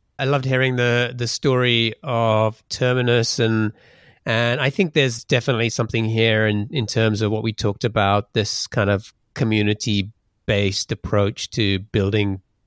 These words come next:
SaaS businesses or any business for that matter. Now, if people want to find out more about Terminus, they can go to terminus dot com,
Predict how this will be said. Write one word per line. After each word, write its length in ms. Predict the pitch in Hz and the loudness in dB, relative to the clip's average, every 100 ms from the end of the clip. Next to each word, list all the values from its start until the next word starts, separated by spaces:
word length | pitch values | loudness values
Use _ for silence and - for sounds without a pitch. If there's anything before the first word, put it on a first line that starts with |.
| _ | _
SaaS 420 | - - 98 104 | -8 -2 -2 -2
businesses 640 | - 104 104 - 101 113 | -4 -4 -4 -2 -4 -4
or 160 | 107 98 127 | -4 -6 -4
any 180 | 117 135 | -2 0
business 360 | 120 101 92 | 0 -2 -4
for 80 | - | -4
that 220 | 95 90 _ _ - | -4 -4 _ _ 0
matter. 320 | 101 92 92 - - _ _ _ _ _ | 2 2 0 -4 -20 _ _ _ _ _
Now, 180 | 135 120 | -2 0
if 240 | 123 127 - | 0 -2 -2
people 200 | 147 160 | 0 2
want 100 | 147 | 2
to 40 | |
find 160 | 143 131 | 2 0
out 120 | 117 | 0
more 220 | 123 120 | 0 2
about 680 | 117 113 107 107 104 _ - - _ _ | 2 2 4 4 0 _ -14 -14 _ _
Terminus, 720 | - 127 120 113 107 - - | 0 2 4 2 0 -2 -6
they 220 | - 113 | 0 -2
can 160 | 110 113 | 0 -4
go 240 | 113 107 | 0 0
to 720 | 101 - - 107 104 101 101 104 _ | -2 -6 -2 0 0 0 -2 -4 _
terminus 760 | - 117 107 104 98 - - - _ _ | -2 0 0 -2 -2 -4 -6 -8 _ _
dot 240 | - 98 - - | -2 -2 -2 -12
com, 520 | - - 113 87 107 | -10 0 2 2 0